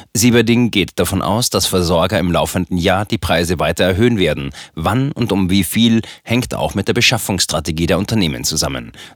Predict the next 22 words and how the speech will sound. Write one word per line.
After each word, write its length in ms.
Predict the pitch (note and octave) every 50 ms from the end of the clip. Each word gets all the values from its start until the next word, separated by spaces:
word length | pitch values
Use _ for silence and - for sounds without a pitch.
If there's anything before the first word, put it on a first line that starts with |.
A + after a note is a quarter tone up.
| _
so 200 | - - G#2 F#2
der 140 | E2 - -
Energieexperte. 920 | C#2+ B1 E2 F#2+ F#2 F#2 D#2 - - - - - C2 A#1+ - - - - - - - - _ _ _ _ - - - - - - -
Erste 280 | - A2+ C#3 D3 - D3+
Hinweise 500 | B2+ A#2 C#3+ C3+ G#2+ E2+ D#2 D#2 - D#2
auf 100 | D#2 -
Strompreiserhöhungen 1040 | - - - G2 G2 G#2 F#2+ - F2+ E2+ E2+ - F2 E2 G2+ G#2 G#2 A2 A#2 A#2+ G#2+
im 140 | - F#2+ F#2+
Juli 400 | E2 E2+ G2 G2 G#2+ A2 A2+ G2
oder 260 | - D2+ D2 - -
August, 460 | - D2 D2+ F2 F#2+ G2 - - -
also 240 | D2+ D#2+ E2 D#2+ F2
im 100 | - G2
Monat 340 | F#2+ F2+ F2+ G2+ G#2+ G#2 -
vor 300 | - - - E2+ D#2 D2+
beziehungsweise 560 | E2+ E2+ - - G#2+ G#2+ F#2 G2 F#2 F2 - -
nach 320 | - F#2 F#2 G2+ G2+ -
Abschaffung 500 | - - - - - G2 E2+ - F#2 F2
der 200 | E2+ E2+ - -
E 100 | F2+ F2+
E 180 | - - G2+ F2
G-Umlage, 760 | - G2+ G2+ - - F2+ F2 E2+ D2+ C#2+ D#2 D#2+ E2 E2